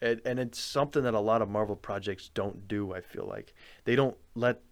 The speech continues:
themselves have these serious moments. They gotta play it off as a joke. Because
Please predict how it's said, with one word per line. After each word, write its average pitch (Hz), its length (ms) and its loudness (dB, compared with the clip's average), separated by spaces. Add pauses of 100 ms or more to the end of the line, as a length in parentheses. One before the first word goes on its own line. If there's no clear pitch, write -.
themselves 104 580 -4
have 113 260 -2
these 101 200 -4
serious 117 580 2
moments. 104 520 -6 (280)
They 110 140 0
gotta 123 180 6
play 131 220 -6
it 123 60 2
off 120 240 2
as 101 120 -6
a 95 60 -10
joke. 98 500 -4 (640)
Because 107 500 -4